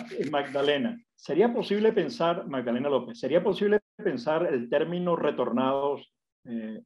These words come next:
los portugueses y sus descendientes nacidos en Angola, Mozambique, eh, con los, eh, venezolanos, digamos, que, que era, eh, que están inmigrando a, a las metrópolis? Eh, eh, ¿es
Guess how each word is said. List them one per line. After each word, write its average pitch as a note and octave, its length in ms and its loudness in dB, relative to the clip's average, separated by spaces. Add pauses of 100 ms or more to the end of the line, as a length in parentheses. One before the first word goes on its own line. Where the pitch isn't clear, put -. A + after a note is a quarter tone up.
los G2+ 400 -10
portugueses C3 580 -4
y D3 60 -8
sus A#2+ 320 -4
descendientes B2 640 -4
nacidos C3 640 -4 (320)
en C3 160 -2
Angola, C#3 720 2 (260)
Mozambique, B2+ 960 -2 (560)
eh, C3+ 300 2
con C#3+ 300 4
los, C#3 340 2
eh, D3+ 120 -6
venezolanos, C#3 680 2
digamos, C3+ 420 0
que, B2 400 0
que A#2 640 -4 (200)
era, D3 460 -4
eh, D3 120 -4
que B2 80 -10
están C#3 440 -6
inmigrando D#3+ 1080 2
a, C3+ 280 0
a C#3+ 160 -6
las B2+ 160 -6
metrópolis? B2+ 840 0
Eh, C3+ 280 -2
eh, C3 260 -6
¿es D3+ 260 -8